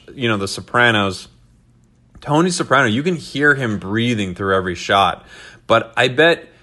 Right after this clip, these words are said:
until he was on film and television, he didn't realize that he was breathing heavy all the time. So, uh, I think that's, that's what's going on here. We can say, "Oh, maybe there's, like, a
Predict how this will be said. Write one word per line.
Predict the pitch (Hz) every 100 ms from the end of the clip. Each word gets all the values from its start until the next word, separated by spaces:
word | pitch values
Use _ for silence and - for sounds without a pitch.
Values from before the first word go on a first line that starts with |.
| _ -
until | 135 120 - - 170 180 160
he | 165 156
was | 139
on | 131 127
film | 110 127 123
and | 110
television, | 120 110 117 123 135 139 139 -
he | - - 143
didn't | 175 175 113
realize | 117 120 117 110 101
that | 101
he | 113
was | 104 92
breathing | 90 98 104 104 101 92
heavy | 90 90 90 85 -
all | 85 87
the | 87
time. | 85 85 82 80 - _ - - - -
So, | - 139 135 135 -
uh, | 135 131 127 127 123 - - -
I | 143 156
think | 165 147 135
that's, | 127 113 - - - -
that's | 127 120
what's | 120 -
going | 107 98 92
on | 90 90
here. | 90 85 -
We | 165 208
can | 226 208 190 147
say, | - 151 147 143
"Oh, | 135 135 135 131
maybe | 123 127 127
there's, | 123 120
like, | 117 110 -
a | 110